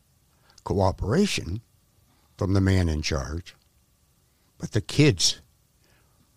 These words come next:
were fantastic, all of them. There was only one person that was being a ding-dong,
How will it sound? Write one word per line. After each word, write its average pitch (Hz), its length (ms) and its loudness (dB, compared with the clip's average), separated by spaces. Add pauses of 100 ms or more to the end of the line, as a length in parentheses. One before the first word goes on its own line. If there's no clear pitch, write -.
(140)
were 139 140 2
fantastic, - 1000 -4 (1080)
all 104 280 0
of - 200 -16
them. - 220 -18 (1700)
There 104 120 -2
was 98 160 0
only 127 240 2
one 110 340 -2 (120)
person - 480 -6 (520)
that 85 160 -6
was 90 140 -4
being 80 300 -4
a 73 80 -8
ding-dong, 80 560 -6